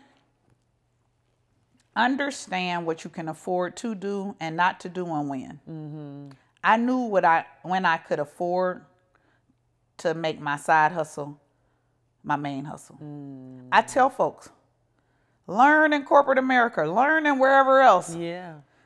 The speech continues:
Speaker 1: On their dime.
Speaker 2: Hello.
Speaker 1: Develop the relationships
Speaker 2: Mm-hmm.
Speaker 1: that you may change
Speaker 2: Mm-hmm.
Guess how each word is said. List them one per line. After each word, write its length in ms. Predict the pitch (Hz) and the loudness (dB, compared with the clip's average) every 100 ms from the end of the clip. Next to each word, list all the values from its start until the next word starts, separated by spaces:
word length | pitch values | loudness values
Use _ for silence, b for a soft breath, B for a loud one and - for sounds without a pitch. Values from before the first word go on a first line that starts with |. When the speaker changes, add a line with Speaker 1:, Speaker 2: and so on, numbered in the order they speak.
| _ 233 | _ 6
Speaker 1:
On 200 | 269 262 | 6 6
their 180 | 262 254 | 4 6
dime. 460 | 254 190 151 147 - _ _ | 8 8 6 -4 -18 _ _
Speaker 2:
Hello. 360 | 165 165 160 151 _ | -10 -10 -10 -18 _
Speaker 1:
Develop 640 | 165 233 196 277 320 302 - | 0 0 10 10 10 6 4
the 100 | 233 | 2
relationships 1040 | 220 208 233 247 240 - - - - - _ _ _ - | 2 2 0 -2 -6 -6 -10 -12 -18 -20 _ _ _ -20
Speaker 2:
Mm-hmm. 320 | 151 135 143 | -18 -18 -4
Speaker 1:
that 180 | 220 208 | 0 0
you 200 | 233 254 | 0 -2
may 600 | 233 240 233 220 226 247 _ _ _ _ _ | 2 4 4 2 0 -6 _ _ _ _ _
change 1040 | - - 294 269 220 135 90 98 - - - | -12 -6 -4 -2 -6 -8 -12 -14 -14 -18 -20
Speaker 2:
Mm-hmm. 380 | 139 139 135 135 | -20 -20 -20 -20